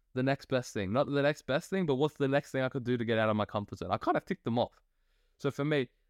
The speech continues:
I do struggle with, um, getting out of my comfort zone in terms of that because my comfort zone is so big.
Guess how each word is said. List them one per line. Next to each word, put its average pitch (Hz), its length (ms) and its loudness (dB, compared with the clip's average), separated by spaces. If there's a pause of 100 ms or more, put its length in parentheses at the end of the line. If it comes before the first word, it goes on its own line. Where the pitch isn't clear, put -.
(240)
I 143 120 4
do 151 220 -2
struggle 143 400 0
with, 131 220 -2
um, 107 420 0
getting 127 220 0
out 120 140 2
of 123 60 2
my 117 80 0
comfort 123 380 -4
zone 113 300 -2
in 107 100 -4
terms 113 300 -2
of 104 100 -4
that 117 180 2
because 127 220 -4
my 113 120 2
comfort 131 400 -4
zone 120 200 0
is 110 80 -6
so 131 260 -2 (200)
big. 123 260 0